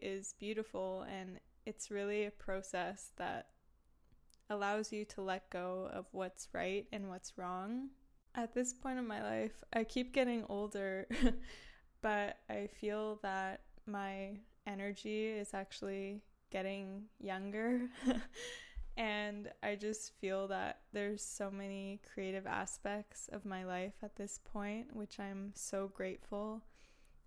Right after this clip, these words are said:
And I don't feel that I would be as in tune with myself if I didn't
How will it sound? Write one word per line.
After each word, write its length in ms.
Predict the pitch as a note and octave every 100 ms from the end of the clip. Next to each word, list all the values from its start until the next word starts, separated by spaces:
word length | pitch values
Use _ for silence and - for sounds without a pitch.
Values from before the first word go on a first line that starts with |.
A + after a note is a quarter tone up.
| -
And 400 | A3 G#3+ G#3+ G#3 -
I 160 | G#3
don't 320 | G#3 G#3+ A3+ -
feel 360 | G3+ G3 G3+
that 220 | G3+ G3
I 160 | - F#3+
would 300 | F#3+ F#3 F#3
be 320 | G#3+ B3+ A3+ -
as 220 | G3+ G3+
in 160 | G3+
tune 280 | G3+ G3+ G3
with 160 | G3+ G#3
myself 600 | G#3 G#3 - F#3 F#3 G3+ - - _
if 180 | G#3 -
I 120 | F#3+
didn't 420 | F#3 F#3+ F#3 F#3